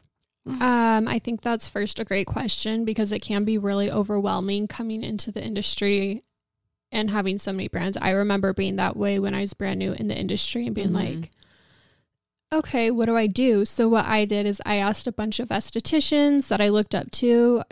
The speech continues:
Speaker 1: just like, "What's your favorite brand and why?"
Speaker 2: Mm-hmm.
Speaker 1: Like, that's what I asked them. Um,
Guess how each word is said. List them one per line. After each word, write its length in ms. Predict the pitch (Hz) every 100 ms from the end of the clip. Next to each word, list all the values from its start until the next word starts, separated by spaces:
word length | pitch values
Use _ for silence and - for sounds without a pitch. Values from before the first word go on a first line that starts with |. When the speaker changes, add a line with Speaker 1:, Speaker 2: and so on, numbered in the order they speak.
| 220
Speaker 1:
just 240 | 220 -
like, 240 | 233 - - - _ _
"What's 340 | 262 226 208 -
your 80 | 220
favorite 300 | 208 196 -
brand 260 | - -
and 160 | - 190
why?" 280 | - 196 170
Speaker 2:
Mm-hmm. 140 | 180
Speaker 1:
Like, 200 | 220 202
that's 260 | 196 185 -
what 80 | 208
I 100 | 202
asked 360 | - 180 -
them. 340 | 262 277 320 330 - - - _ -
Um, 640 | 226 220 208 202 202 -